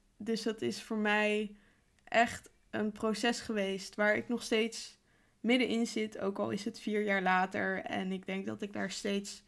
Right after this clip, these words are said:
meer in aan het leren ben. En ik wou jullie gewoon graag meenemen in dat proces. En wie weet dat iemand zich erin herkent of iemand er iets aan heeft.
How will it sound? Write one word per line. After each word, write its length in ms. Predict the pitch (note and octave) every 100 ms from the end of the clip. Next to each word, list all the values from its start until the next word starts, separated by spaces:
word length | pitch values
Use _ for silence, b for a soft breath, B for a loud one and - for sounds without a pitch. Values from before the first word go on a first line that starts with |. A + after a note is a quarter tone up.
| b b b b -
meer 480 | G#3 A3 A3+ A3
in 240 | - G#3 G3+
aan 180 | G3+ G3
het 120 | F#3+
leren 420 | F#3 G#3 G#3 F#3
ben. 460 | F3+ F#3+ B3+ C#4+ B B B B _ -
En 240 | G#3+ G#3
ik 140 | G3+ G3+
wou 380 | G3+ G3+ G3 F#3+
jullie 260 | G3+ G3+
gewoon 380 | G3+ G#3 G3+ F#3+
graag 460 | - G3+ F#3+ - -
meenemen 460 | G3+ A3 G3+ F3+
in 120 | F3+
dat 200 | F3 F3
proces. 720 | - F3+ - F#3 G3 B3 - - -
En 300 | F#3 F#3 F3+
wie 160 | F#3+
weet 380 | F#3 F#3+ G3+ -
dat 300 | - F#3+ F#3
iemand 400 | - - G3+ G3+
zich 200 | G3+ A3
erin 260 | A#3 G#3+ G#3+
herkent 600 | G#3 G3+ G#3 G3+ G3+ -
of 380 | - F#3+ F#3 - B B B B B B -
iemand 420 | A#3 A3 A3 A3
er 140 | G#3+
iets 240 | - G#3 A3
aan 120 | G3+
heeft. 720 | F#3 G3 G3+ - - -